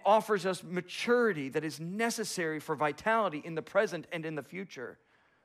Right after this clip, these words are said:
And will we learn the lessons that the past has for us to offer, especially lessons into the new frontier? I hope today that we change that. You see, Acts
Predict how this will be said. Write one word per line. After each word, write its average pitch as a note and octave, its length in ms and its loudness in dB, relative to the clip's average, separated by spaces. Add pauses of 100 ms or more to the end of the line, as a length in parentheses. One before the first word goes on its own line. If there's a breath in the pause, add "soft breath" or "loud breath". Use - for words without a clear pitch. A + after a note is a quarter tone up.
(720 soft breath)
And F3 180 0
will A#3+ 180 2
we A#3+ 120 -2
learn G#3+ 300 2
the G3+ 80 0
lessons F3+ 520 0
that E3+ 120 -4
the F3+ 60 -2
past F3+ 520 -2
has D#3+ 260 -2
for - 260 -8
us C3+ 220 -4
to - 160 -14
offer, F3 420 -10 (200 loud breath)
especially F3 500 -2
lessons D#3 640 -2 (380 loud breath)
into E3+ 420 -4 (160)
the D3+ 100 -2
new D3 200 0
frontier? C#3+ 720 -10 (880)
I A2 120 -14
hope D3+ 280 -10
today G#2 480 -14 (680)
that B2+ 120 -14
we C#3+ 140 -6
change C#3+ 380 -8
that. - 360 -20 (800 soft breath)
You D#3+ 80 -6
see, G3+ 160 -6
Acts G#3 280 0